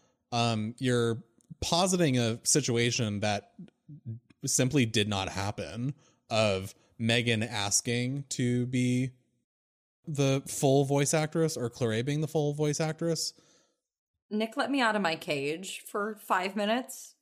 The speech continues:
Speaker 2: to record that voice memo, and that was generous enough.
Speaker 1: I let, I let my sister wives out of the basement. C-, I asked <laughs>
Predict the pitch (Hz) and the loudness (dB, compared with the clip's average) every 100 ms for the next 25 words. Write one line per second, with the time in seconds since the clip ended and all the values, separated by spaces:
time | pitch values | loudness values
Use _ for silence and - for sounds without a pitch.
0 | _ - 214 220 190 160 170 180 156 165 | _ -2 0 0 0 0 2 2 4 2
1 | 165 - 214 220 185 165 165 170 165 143 | 0 -2 2 2 2 0 0 -2 -2 -2
2 | 139 139 139 123 - - - _ _ _ | -4 -8 -10 -12 -14 -18 -20 _ _ _
3 | - - 147 131 139 - 143 135 131 135 | -20 -6 -2 2 0 0 2 4 4 4
4 | 151 156 139 - 131 117 120 - 113 117 | 2 2 2 2 4 4 4 0 2 2
5 | 123 156 147 104 98 - 107 120 - - | 2 0 2 2 2 0 0 -2 -4 -12
6 | - _ _ _ _ _ _ _ _ - | -20 _ _ _ _ _ _ _ _ -10
7 | - - - 98 113 113 120 117 120 160 | -6 -2 -2 0 2 2 0 -2 2 4
8 | - - - | 4 4 2